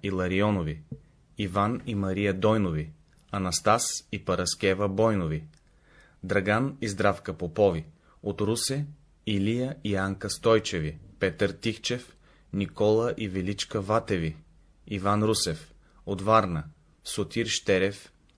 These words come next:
и Сава Великов. От Шумен Цани Боздоганов. От Айтос Георги Куртев. От Ямбол Тодор Абаджиев и Ради Дюлгеров. От Сливен Димитър Добрев. От Казанлък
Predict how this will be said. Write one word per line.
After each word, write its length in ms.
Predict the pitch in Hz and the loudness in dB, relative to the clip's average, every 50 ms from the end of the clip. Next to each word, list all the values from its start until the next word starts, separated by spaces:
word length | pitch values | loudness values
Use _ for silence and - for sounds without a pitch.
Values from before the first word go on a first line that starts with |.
| _ _ _ _ _ _ _ - | _ _ _ _ _ _ _ -6
и 60 | 104 95 | -2 0
Сава 440 | - - - 101 95 92 98 95 | 0 2 2 2 2 2 2 0
Великов. 680 | 92 101 95 98 120 120 - - 76 73 - - - _ _ _ _ - | 0 0 2 2 2 0 -2 -6 -10 -10 -12 -18 -20 _ _ _ _ -8
От 160 | 120 - - | -8 -6 -6
Шумен 520 | - - 135 127 107 92 80 76 76 76 - _ _ _ _ _ _ _ _ _ _ _ _ _ _ _ _ | -4 0 0 2 2 2 0 -2 -4 -8 -12 _ _ _ _ _ _ _ _ _ _ _ _ _ _ _ _
Цани 300 | - - 101 98 101 98 | 0 0 2 2 2 0
Боздоганов. 800 | 90 104 101 95 95 107 98 117 117 113 101 85 78 - - _ _ _ _ - | 0 -2 -2 -2 -2 0 2 4 4 4 2 0 -4 -8 -16 _ _ _ _ -10
От 180 | 98 - - - | -8 -8 -6 -2
Айтос 380 | 101 101 101 98 - - 113 107 - - - - - - | 0 2 2 0 0 -4 -6 -6 -6 -6 -6 -8 -8 -8
Георги 540 | 101 95 104 101 95 92 90 98 107 101 - | -2 0 2 2 2 2 -2 -4 -8 -6 -2
Куртев. 580 | - 131 123 110 - - 82 78 - - - _ _ - | 0 0 0 0 -2 -6 -6 -6 -8 -14 -20 _ _ -10
От 160 | 95 - - | -8 -4 -2
Ямбол 520 | 98 95 95 95 95 92 101 104 110 110 - _ _ _ _ _ _ _ _ | -2 0 0 0 0 0 0 -2 -2 -4 -10 _ _ _ _ _ _ _ _
Тодор 280 | - 107 98 90 98 92 | 4 4 4 4 4 2
Абаджиев 720 | 95 87 95 98 80 87 98 95 101 110 - - - - _ _ _ _ _ _ _ _ - | 2 2 2 2 2 2 2 2 2 2 0 -6 -16 -20 _ _ _ _ _ _ _ _ -4
и 160 | 107 104 98 | -2 -2 0
Ради 280 | 95 92 92 90 98 90 | 0 0 0 0 0 0
Дюлгеров. 720 | 87 95 92 90 92 104 107 107 92 82 78 - - - _ _ _ _ _ - | 0 0 -2 0 2 2 2 2 2 0 -4 -8 -14 -20 _ _ _ _ _ -12
От 100 | 98 - - | -10 -8 -8
Сливен 560 | - - 107 123 123 113 90 80 78 78 78 - _ _ _ _ _ _ - | -6 -2 0 0 0 2 0 -2 -2 -6 -10 -18 _ _ _ _ _ _ -10
Димитър 520 | 92 90 92 92 101 113 - 120 110 110 | -8 -4 -2 -2 -2 -2 0 -2 -2 0
Добрев. 580 | 101 101 120 117 101 87 78 76 - - - _ _ _ _ _ | 2 4 4 4 4 2 0 -2 -6 -10 -20 _ _ _ _ _
От 160 | - 92 - | -8 -8 -8
Казанлък 760 | - - 98 95 87 90 85 85 85 95 117 - - - - | -4 -4 -4 -2 -2 -2 -2 0 0 0 -2 -2 -8 -16 -20